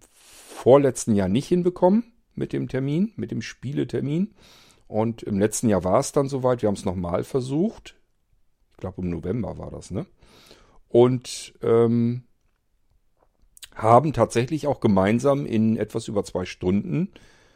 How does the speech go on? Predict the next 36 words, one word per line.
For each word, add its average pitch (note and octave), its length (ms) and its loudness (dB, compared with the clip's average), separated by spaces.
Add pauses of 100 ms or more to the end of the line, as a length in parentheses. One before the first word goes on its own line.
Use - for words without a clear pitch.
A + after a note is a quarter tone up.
(360)
äh, G#2 460 -2 (120)
den G2 120 -4
Stefan A2 580 0 (400)
finden - 500 0
können F3+ 480 2 (460)
und G#2+ 260 0
auch F#2 180 -4
retten A2 320 -2
können. B2 420 -4
Und F#2+ 200 -6
somit G#2 340 -2
kann G2+ 220 -4
der G2 100 -4
jetzt F#2 260 -8
wieder F2 220 -4
weitermachen F2+ 460 -4
und D#2+ 120 -12
podcasten. - 640 -12 (420)
Das - 160 -4
heißt, B2 220 4
ich A2+ 140 -6
darf A#2+ 320 4
mit A#2+ 300 -2
meiner G2+ 260 0
Geschichte, C3 760 -6 (240)
Tagebuch G2 420 -4
des - 200 -12
Unerlebten, G#2+ 560 -4
Buch E2+ 180 -14
eins, A#2+ 420 -6 (480)
weitermachen. A2 600 2
Ich F#2 100 -10
kann G2+ 160 -6
euch F2 220 -10
weiter F#2+ 280 -4
erzählen. G2 560 -4